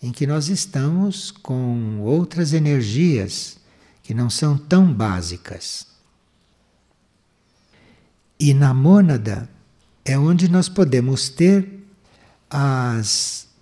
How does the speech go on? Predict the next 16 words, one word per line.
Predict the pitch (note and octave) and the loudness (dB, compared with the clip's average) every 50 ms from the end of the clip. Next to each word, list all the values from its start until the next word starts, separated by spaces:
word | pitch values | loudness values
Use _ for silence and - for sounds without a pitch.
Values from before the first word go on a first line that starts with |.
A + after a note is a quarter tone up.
| _ _ | _ _
perspectivas | - F#3 G#3 F#3+ - - - F#3 F#3 - F3+ - - - F#3 G3 E3+ F#3+ G3+ G3 - - | 4 6 6 6 4 2 2 2 2 2 -2 -2 2 4 4 4 4 4 2 0 -2 0
infinitas | - F#3+ G3+ G3 F#3+ - G#3+ G#3 G3 F3 D#3 D#3+ F#3 G#3 F#3+ - - C#3+ B2 | 4 4 4 4 4 2 2 4 4 4 4 4 4 2 2 0 -2 -2 0
da | A2 B2 A2+ G#2 | 0 0 -2 -2
vida. | F#2+ G2 B2 C3+ B2+ A2+ G#2 G#2+ A2+ A2+ - _ _ _ _ _ _ _ _ _ _ - - _ _ | -2 -2 -4 -4 -4 -6 -8 -8 -8 -12 -16 _ _ _ _ _ _ _ _ _ _ -20 -20 _ _
Na | - C#3 D3 | -2 0 2
mônada | D3 D3 D3+ F3+ G3+ G#3+ G#3+ G#3 F#3 G3 | 2 4 4 4 4 4 4 2 2 2
nós | F#3 F#3 F3 D3+ | 4 2 2 0
estamos | D#3+ C#3+ - - F#3 F#3 F#3 D#3+ | -2 -4 -2 0 2 2 2 2
realmente | C#3+ D#3+ D#3+ D#3 D3 C#3+ D3 F3 G3+ G3 - | 2 2 2 2 2 2 4 2 2 2 2
com | - | 0
uma | G3+ G3 | 0 0
perspectiva | G3 - F3+ - - F#3 D#3+ D3+ C#3+ - F#3 E3 F3 | 2 0 -4 -2 0 -2 -2 -2 0 0 0 2 2
infinita. | A3 G#3+ G3+ - A#3 G#3 E3+ C#3+ D3 D3 D3 D3 - A#2 G2+ G#2+ - _ _ _ _ _ _ _ | 2 0 0 0 -2 0 0 0 -2 -4 -6 -10 -12 -12 -12 -12 -16 _ _ _ _ _ _ _
Não | C#3+ D3+ D#3+ F3 | 0 2 4 6
há | F#3+ G3 | 6 6
limites | F#3+ F#3+ G#3 G3 F#3 F3+ G3 G3 G3 F#3+ G3 - C3 G#2+ G2+ - - - - - | 6 6 6 6 8 8 8 6 6 2 -4 -4 -4 -4 -4 -6 -8 -10 -12 -14